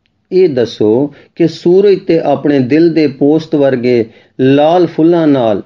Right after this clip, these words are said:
ਆਕਾਸ਼ ਸੁਹਣਪ ਨਾਲ ਭਰ ਦੇਵੇ, ਮੇਰੇ ਪਾਸ ਅੱਜ ਇੱਕ ਕਵਲ ਵੀ ਖਿਲਿਆ ਨਾ ਹੋਵੇ, ਮੇਰੇ ਦਿਲ ਦੇ ਮੰਦਰ ਦਾ ਦੀਵਾ ਵੀ ਬੁਝਿਆ ਹੋਵੇ। ਮੈਨੂੰ ਸੰਕਲਪ ਉੱਠਣ ਕਿ ਚਲੋ ਉਪਦੇਸ਼ ਕਰੀਏ।" ਭਾਵੇਂ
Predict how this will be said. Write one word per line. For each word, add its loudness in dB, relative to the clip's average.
ਆਕਾਸ਼ -2
ਸੁਹਣਪ -2
ਨਾਲ 0
ਭਰ -2
ਦੇਵੇ, 0
ਮੇਰੇ 0
ਪਾਸ -2
ਅੱਜ -4
ਇੱਕ -6
ਕਵਲ 0
ਵੀ 0
ਖਿਲਿਆ -2
ਨਾ 2
ਹੋਵੇ, -4
ਮੇਰੇ 0
ਦਿਲ 0
ਦੇ 2
ਮੰਦਰ 0
ਦਾ -2
ਦੀਵਾ 0
ਵੀ 0
ਬੁਝਿਆ 0
ਹੋਵੇ। -6
ਮੈਨੂੰ 2
ਸੰਕਲਪ 0
ਉੱਠਣ -2
ਕਿ -2
ਚਲੋ 0
ਉਪਦੇਸ਼ 0
ਕਰੀਏ।" -4
ਭਾਵੇਂ 0